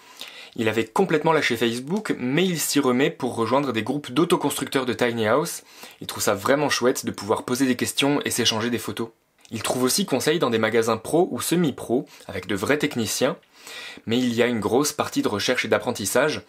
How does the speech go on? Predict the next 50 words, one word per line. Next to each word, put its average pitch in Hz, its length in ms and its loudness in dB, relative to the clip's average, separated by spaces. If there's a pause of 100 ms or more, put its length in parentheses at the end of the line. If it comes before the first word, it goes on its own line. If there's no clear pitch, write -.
(360)
même 151 220 4
s'il 113 240 0
maîtrise 127 320 -2
les 107 80 0
métiers 117 240 0
du 120 80 0
bois, 113 280 2 (280)
il 107 100 -8
y 117 80 4
a 120 60 4
des 110 180 0
techniques 143 400 -2
d'assemblage 120 500 2
spécifiques 147 560 -2
à 131 60 2
découvrir, 117 560 -4 (240)
sans 131 220 0
parler 123 240 0
de 127 80 0
la 101 80 2
plomberie 131 380 0
et 120 60 4
de 98 60 -2
l'électricité. - 640 -6 (520)
Il 113 120 4
achète 180 220 2
en 143 80 2
priorité 127 460 0
l'outillage 127 460 0
d'occasion, 127 640 0
comme 113 220 0
la 107 140 0
scie 139 240 -2
table 135 240 0
et 117 40 2
la 104 120 2
scie 143 180 -2
pendulaire. 123 560 0 (640)
Il 110 120 -4
avait 107 220 0
déjà 113 240 2
une 123 160 0
partie 123 340 -2
du 113 160 -4
matériel 113 360 2
depuis 131 240 -4
son 113 140 -2
chantier 123 340 -2
du 117 120 -6
camion. 123 360 0